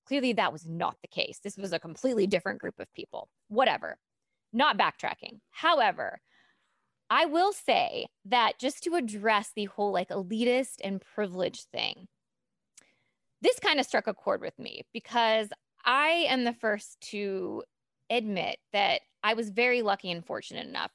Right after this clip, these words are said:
to live in a household with a very stable environment. I had access to a public school education. My mom was a teacher. My grades, my studies were very important. It was ingrained in me.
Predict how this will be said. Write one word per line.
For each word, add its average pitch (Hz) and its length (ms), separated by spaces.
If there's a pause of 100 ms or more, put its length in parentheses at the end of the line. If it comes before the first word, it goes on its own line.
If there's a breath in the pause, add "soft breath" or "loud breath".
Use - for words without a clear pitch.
(160)
to 170 500 (220)
live 214 240
in 226 100
a 208 60
household 170 640
with 170 120
a 190 60
very 202 180
stable 165 500
environment. - 600 (480)
I 208 60
had 214 140
access 202 540
to 190 260
a - 120
public 269 320
school 233 260
education. 190 600
My 180 80
mom 196 260
was 196 140
a 180 60
teacher. 165 520
My 156 100
grades, 202 520
my 202 140
studies 185 420
were 185 80
very 170 280
important. - 460
It 190 120
was 185 240
ingrained 185 460
in - 140
me. - 240